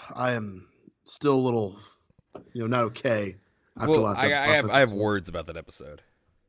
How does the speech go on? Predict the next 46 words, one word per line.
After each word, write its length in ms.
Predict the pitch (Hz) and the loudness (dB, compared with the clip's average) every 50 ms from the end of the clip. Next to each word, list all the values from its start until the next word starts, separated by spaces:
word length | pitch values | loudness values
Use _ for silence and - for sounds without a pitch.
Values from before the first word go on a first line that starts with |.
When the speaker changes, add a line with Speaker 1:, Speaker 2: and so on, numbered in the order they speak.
| - - | -10 6
Speaker 1:
We 100 | - 175 | 8 10
will 100 | 208 208 202 | 10 12 10
get 120 | 196 185 | 10 8
into 240 | 185 170 127 - 139 | 8 6 4 -2 -4
it. 120 | 127 113 | -4 -4
We'll 240 | 117 127 127 143 165 | -4 -4 -2 -2 2
dive 280 | 151 160 156 160 160 147 | 4 6 6 6 4 4
into 240 | 147 147 139 147 139 | 2 0 0 0 -4
it, 100 | 127 117 | -4 -4
Pat. 240 | - 139 135 131 - | -4 -2 -2 -2 0
But 80 | 123 135 | 0 0
this 140 | 143 139 | 2 2
is 80 | 165 170 | 4 4
a 40 | 165 | 4
sports 360 | 156 - - 151 147 135 - | 2 2 2 4 4 4 4
podcast, 560 | - - 127 120 117 120 127 120 117 113 - - _ _ _ - - _ - - | 0 -2 -2 -2 0 -2 -4 -4 -4 -6 -8 -12 _ _ _ -20 -20 _ -8 -4
um, 340 | 127 117 127 127 123 120 - | 0 2 2 2 0 0 -2
and 120 | 131 131 | 0 6
there's 180 | 143 147 143 131 | 6 6 8 8
a 40 | 147 | 6
lot 120 | 156 151 | 6 6
of 80 | 139 - | 6 4
things 160 | 147 139 123 | 2 2 2
going 120 | 135 123 | 2 2
on 40 | 123 | 2
in 40 | 117 | 0
sports. 460 | - - - - 151 147 139 135 - | -2 -6 2 6 8 8 8 6 4
Obviously, 520 | - 131 131 123 123 120 - 135 131 131 123 | 4 4 4 4 2 0 0 2 2 4 4
N 80 | 131 | 2
F 140 | 131 123 120 | 2 2 -2
L 80 | 120 117 | -4 -4
draft. 440 | 113 117 156 160 160 156 147 - - | -2 2 4 6 6 6 6 4 0
We 40 | 117 | -10
touched 240 | - - 127 113 - | -8 -8 -8 -6 -6
on 100 | 113 117 | -8 -6
that 140 | 120 113 110 - - 95 | -8 -8 -8 -10 -16 -8
last 320 | 131 143 135 135 131 131 | -2 0 0 0 0 -2
podcast. 600 | - 151 139 131 127 - 143 139 131 131 131 - - - _ _ _ _ - - - - _ - | -4 -4 -4 -4 -2 0 2 4 4 4 2 0 -10 -16 _ _ _ _ -20 -20 -20 -8 _ 4
N 100 | 151 156 | 6 6
H 100 | 151 143 | 6 6
L 120 | 147 143 127 | 6 4 6
playoffs. 560 | - - 143 143 143 139 135 135 135 131 - - | 6 6 6 8 8 8 8 8 6 4 -2 -4
But 180 | - 135 131 123 | -2 -2 -2 -2
the 40 | 127 | -4
big 320 | 135 131 151 196 214 214 | -4 4 6 6 6 6
news 460 | 208 185 175 165 160 156 147 - - | 4 2 2 2 2 0 0 -4 -10